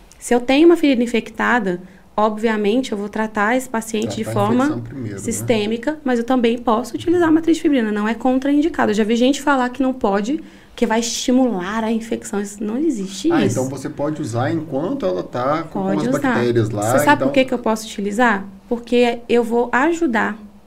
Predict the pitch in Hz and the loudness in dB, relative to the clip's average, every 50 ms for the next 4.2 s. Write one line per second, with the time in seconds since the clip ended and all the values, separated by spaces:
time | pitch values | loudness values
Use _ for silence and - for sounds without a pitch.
0 | - - - - - _ - - _ _ - - 220 220 202 220 226 226 233 233 | -20 -20 -20 -20 -20 _ -20 -20 _ _ -2 0 0 0 2 0 -2 0 0 2
1 | 247 277 285 - - 233 226 220 208 233 285 302 - - 226 208 220 208 208 202 | 2 2 0 -2 -2 0 0 2 4 4 2 2 0 -2 0 0 0 0 0 0
2 | 202 202 196 - - 226 254 311 311 277 254 247 240 233 214 185 214 196 208 208 | -2 -2 -4 -4 0 2 6 6 6 6 4 0 -2 -4 -4 -4 -4 -4 -6 -6
3 | 202 - 254 277 302 302 - - 220 202 196 196 208 233 262 240 202 180 180 - | -2 0 2 2 2 2 0 -2 -2 -2 0 0 0 0 0 0 0 0 0 -2
4 | - 107 110 123 | -2 -2 -4 -6